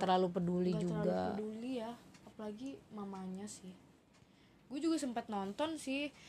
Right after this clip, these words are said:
Speaker 2: Terus juga sebenarnya, eh, drama Korea ini kan sebelum jadi drama Korea ada ininya ya.
Speaker 1: Versi
Speaker 2: Versi
Speaker 1: webtoon.
Speaker 2: webtoon.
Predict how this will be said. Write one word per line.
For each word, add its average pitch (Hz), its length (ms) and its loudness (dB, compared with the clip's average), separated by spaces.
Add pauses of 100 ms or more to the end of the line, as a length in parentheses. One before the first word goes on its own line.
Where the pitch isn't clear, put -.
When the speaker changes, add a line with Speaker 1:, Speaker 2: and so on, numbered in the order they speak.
(140)
Speaker 2:
Terus 339 160 -8
juga 247 240 2
sebenarnya, 247 480 -2 (320)
eh, 220 240 2
drama 208 400 2
Korea 220 240 2
ini 247 160 -2
kan 349 160 4 (160)
sebelum 214 720 -2
jadi 208 320 0
drama 190 480 -2 (240)
Korea 202 480 -4 (400)
ada 208 320 2
ininya 254 400 2
ya. 202 160 0 (1040)
Speaker 1:
Versi 190 560 4
Speaker 2:
Versi 226 320 6
Speaker 1:
webtoon. 233 320 12
Speaker 2:
webtoon. 226 260 6